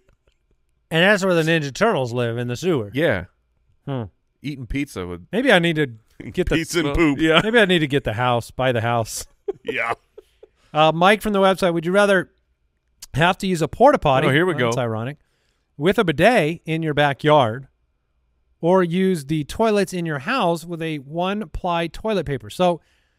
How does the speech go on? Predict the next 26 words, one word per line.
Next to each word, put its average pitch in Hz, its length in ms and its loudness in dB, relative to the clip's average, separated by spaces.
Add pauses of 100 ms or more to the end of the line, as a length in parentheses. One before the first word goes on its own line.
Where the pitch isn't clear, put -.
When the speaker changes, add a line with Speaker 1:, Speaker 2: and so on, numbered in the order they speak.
(280)
Speaker 1:
you 156 80 -2
gotta 175 140 4
go 180 180 6
outside, 240 540 2
do 180 100 0
a 160 60 -4
porta 214 260 -2
potty, 156 320 -2
but 143 160 -6
it's 131 160 -10
very 165 320 -2
nice, 170 400 -2
or 156 80 -8
you 156 80 -4
got 160 120 0
a 143 40 0
one-ply 175 440 -2
in 156 100 -6
the 143 100 -8
house. 233 520 -2 (1600)
Speaker 3:
Oh, 110 300 0
man. 80 540 -10 (140)
So - 180 -10
this 143 200 -4
is 110 100 -12
really, 110 420 -6